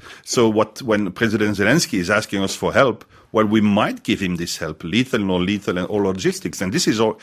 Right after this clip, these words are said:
this is happening. But nato as an alliance, this is something completely different, because this is why you take really the two, uh,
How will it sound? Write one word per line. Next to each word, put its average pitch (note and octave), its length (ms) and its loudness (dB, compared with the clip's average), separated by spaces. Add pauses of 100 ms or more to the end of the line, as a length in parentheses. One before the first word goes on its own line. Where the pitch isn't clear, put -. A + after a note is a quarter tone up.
(200)
this - 180 0
is - 140 -4
happening. F2 480 -2 (300)
But - 240 -2
nato D#3 320 6
as A2 140 2
an G#2 80 6
alliance, G2 420 2
this B2+ 140 -6
is A#2+ 100 -4
something G#2 340 -4
completely F#2+ 480 -4
different, F2+ 400 -2
because G2 520 -4 (500)
this G#2 320 0
is C3+ 120 2
why G#2+ 120 2
you G2+ 140 2
take G2 280 -2
really G2+ 200 -2
the G2 120 -4
two, G#2 540 -4 (440)
uh, F2+ 480 0